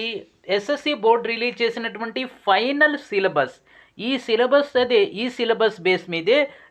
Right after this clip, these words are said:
రేపు ఏప్రిల్లో కానీ మేలో కానీ జరిగే ఫైనల్ ఎగ్జామ్స్ క్వశ్చన్ పేపర్ అనేది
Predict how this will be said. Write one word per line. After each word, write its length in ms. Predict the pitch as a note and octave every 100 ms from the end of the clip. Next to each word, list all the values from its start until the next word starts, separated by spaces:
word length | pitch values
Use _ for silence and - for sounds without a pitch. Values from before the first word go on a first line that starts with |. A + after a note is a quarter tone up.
| - D3+
రేపు 300 | A3+ D4+ - E3 E3+ F3 - D#3
ఏప్రిల్లో 460 | G#3+ - B3+ B3+ B3+ B3
కానీ 240 | A#3+ B3+ C#4+ A#3 D3+ D3 E3
మేలో 300 | A#3 B3 A#3+ G#3
కానీ 160 | G3+ F#3
జరిగే 260 | F#3 F#3 F#3 F3 -
ఫైనల్ 420 | F#3+ A#3+ B3 F3 F3
ఎగ్జామ్స్ 440 | D#3 G3+ G3 F3+ -
క్వశ్చన్ 340 | F3 G3+ F#3 F3+
పేపర్ 340 | E3+ F3 E3+
అనేది 320 | E3 F3+ C4